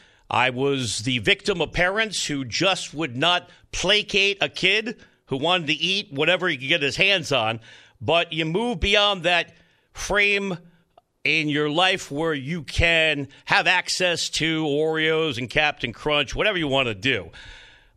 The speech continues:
I've never had a Pop-Tart, and I don't know what necessarily I'm missing, so I'm not gonna turn the program into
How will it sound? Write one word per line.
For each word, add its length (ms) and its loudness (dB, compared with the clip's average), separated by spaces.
I've 220 4
never 200 2
had 140 2
a 40 0
Pop-Tart, 560 -2
and 100 -2
I 80 2
don't 140 -2
know 140 2
what 360 -2
necessarily 580 0
I'm 240 0
missing, 460 -6
so 340 -2
I'm 300 0
not 360 0
gonna 180 -4
turn 280 -4
the 80 -2
program 540 -2
into 560 -2